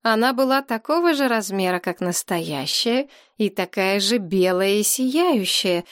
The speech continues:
только круглее, чем настоящая. Все-таки в прошлой жизни она была мечом. Аме Ноано подстелил платочек и положил фальшивку на берег. Отошел подальше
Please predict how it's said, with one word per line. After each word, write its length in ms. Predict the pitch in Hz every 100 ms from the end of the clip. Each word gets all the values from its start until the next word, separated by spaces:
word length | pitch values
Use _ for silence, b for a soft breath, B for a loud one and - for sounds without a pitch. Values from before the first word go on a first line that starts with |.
| B B
только 320 | 285 269 294
круглее, 540 | 269 302 254 262 240 175
чем 240 | - 185
настоящая. 760 | 180 - 175 175 160 - 170 165 _ _
Все-таки 380 | - 302 349 254
в 80 | 240
прошлой 400 | 208 - - 208
жизни 340 | 170 208 208
она 200 | 180 165
была 240 | 180 170 175
мечом. 580 | 180 175 - 185 180 165 _ _ _ _ _
Аме 400 | - 214 208 202
Ноано 580 | 196 196 202 196 196 190
подстелил 640 | 185 190 - - 208 190 180
платочек 720 | 196 185 185 254 269 233 233
и 40 |
положил 480 | 220 220 214 208 262
фальшивку 680 | - 226 202 - 226 - 214
на 180 | 208 196
берег. 480 | 175 160 147 - _ _ _ _ _ _ _
Отошел 680 | 196 196 185 185 - 175 160
подальше 800 | - 190 175 202 262 - 359